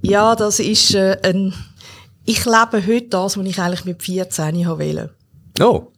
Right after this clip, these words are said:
Speaker 2: mit vierzehn hast du das schon gewusst?
Speaker 1: Ich habe mal, äh, mit vierzehn haben wir so geträumt, dass ich mal eine, äh, Industriefirma würde führen.
Speaker 2: Und
Speaker 1: Ja.
Speaker 2: dann hast du ja mit einer Lehre angefangen, habe ich das richtig gesehen?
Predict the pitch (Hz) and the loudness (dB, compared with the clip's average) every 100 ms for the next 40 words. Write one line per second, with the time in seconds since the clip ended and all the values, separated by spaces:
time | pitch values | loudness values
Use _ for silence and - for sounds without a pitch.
0 | - 113 117 185 240 208 190 165 156 - | -4 2 4 4 4 4 4 4 2 2
1 | 170 180 214 - - - 208 247 254 254 | 0 0 -2 -4 -8 -8 -4 0 2 4
2 | 247 247 240 233 226 226 233 240 240 226 | 4 2 4 4 4 0 0 0 2 0
3 | 220 220 214 208 208 202 208 - 185 185 | 4 4 4 2 2 0 0 0 2 2
4 | 196 196 185 - 190 180 180 180 175 180 | 0 -4 -4 -2 -2 0 0 0 0 -2
5 | - - 202 196 - 185 190 196 190 185 | -2 0 2 2 0 -2 -2 2 2 2
6 | 175 175 175 - 170 160 143 - - - | 0 0 0 -2 0 0 0 -4 -10 -6
7 | - - 135 208 247 254 277 285 240 85 | 0 2 2 4 4 4 4 4 4 4
8 | 80 78 - 82 80 87 101 117 131 156 | 2 0 -2 -4 -2 -2 -2 -2 -2 -4
9 | - - - 135 | -4 -4 -4 -4